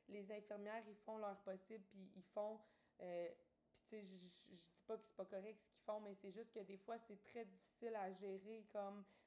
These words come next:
nos émotions, comment qu'on le voit, comment qu'on se sent, puis le, la responsabilité de, de faire, euh, grandir un bébé dans notre ventre, puis de,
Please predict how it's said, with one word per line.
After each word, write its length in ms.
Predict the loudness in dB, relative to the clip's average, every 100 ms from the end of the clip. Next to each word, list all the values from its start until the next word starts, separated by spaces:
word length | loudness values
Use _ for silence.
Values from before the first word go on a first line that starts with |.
| 0
nos 200 | 2 2
émotions, 680 | 0 0 -2 0 0 2 0
comment 220 | 0 0
qu'on 180 | 4 4
le 80 | 4
voit, 220 | 10 10
comment 280 | 10 6 6
qu'on 220 | 8 6
se 100 | 6 2
sent, 180 | 4 4 4
puis 200 | -4 -4 -10 -18 0
le, 220 | 8 10
la 140 | 10 8
responsabilité 880 | 4 4 4 4 2 0 -2 -4 0
de, 240 | 2 2
de 180 | 4 2
faire, 420 | 4 6 6 4 2
euh, 180 | 2 2
grandir 580 | 0 2 2 2 0 2
un 320 | 2 2 0
bébé 320 | 0 0 0
dans 160 | -2 0
notre 200 | 0 2
ventre, 280 | 2 2 -4
puis 100 | -6
de, 280 | -2 0